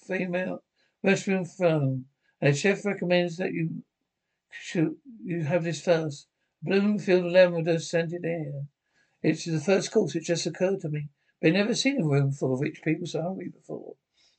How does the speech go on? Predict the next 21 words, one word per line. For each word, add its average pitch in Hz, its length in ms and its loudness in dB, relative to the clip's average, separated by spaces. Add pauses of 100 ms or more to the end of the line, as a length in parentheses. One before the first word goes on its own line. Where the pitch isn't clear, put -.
(360)
His 139 180 -4
businessmen 151 520 0
were 151 120 0
chain 165 340 -2
restaurants. - 680 -4 (360)
He's 143 120 0
about 185 180 6
to 165 80 2
launch 185 320 -2
something 160 360 -4
new. 165 440 -2 (440)
Chow, 147 540 2 (140)
free 165 340 2
food, 151 560 0 (540)
food 156 380 6
free, 165 360 -4 (320)
food 185 260 4
free 165 220 0
food, 160 400 2
artificial 160 480 -4
bun, 156 480 0